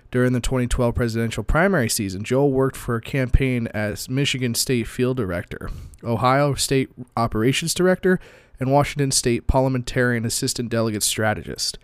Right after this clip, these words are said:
Joel is currently a research fellow for the Institute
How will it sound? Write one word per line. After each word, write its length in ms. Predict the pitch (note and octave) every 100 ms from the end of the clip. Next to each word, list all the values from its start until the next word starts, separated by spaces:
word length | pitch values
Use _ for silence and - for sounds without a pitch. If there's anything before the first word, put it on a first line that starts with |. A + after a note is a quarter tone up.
| -
Joel 340 | D#3+ E3+ F#3
is 120 | D3+
currently 440 | - E3+ F3 C3 D3
a 100 | C3
research 680 | C3+ F3+ - - E3 -
fellow 400 | - C#3 C#3+ D#3
for 200 | F3+ -
the 140 | B2+ -
Institute 640 | D3 D3 C#3+ - C#3+ D3+